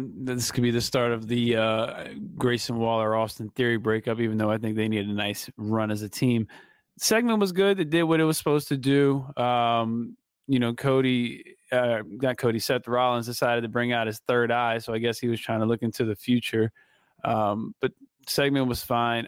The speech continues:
I, you know, part of me wonders if they do do the tag match because, you know, there's a lot of mileage in Bayley and Io Sky, and there's a lot to them closing out night one, main eventing night one.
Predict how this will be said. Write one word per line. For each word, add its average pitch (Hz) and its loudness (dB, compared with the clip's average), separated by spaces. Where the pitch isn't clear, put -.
I, - -10
you 226 4
know, 254 2
part 247 4
of 254 2
me 226 2
wonders 143 2
if 165 0
they 175 4
do 165 2
do 151 4
the 139 2
tag 123 -2
match 110 -8
because, 135 0
you 143 2
know, 131 2
there's 175 2
a 131 0
lot 123 2
of 123 -4
mileage 117 0
in 107 -2
Bayley 113 0
and 104 -4
Io 104 0
Sky, 101 -6
and 104 -2
there's 151 2
a 131 0
lot 117 -2
to 113 2
them 127 0
closing 120 0
out 107 0
night 104 -4
one, 107 -8
main 117 0
eventing 107 0
night 101 -2
one. 95 -4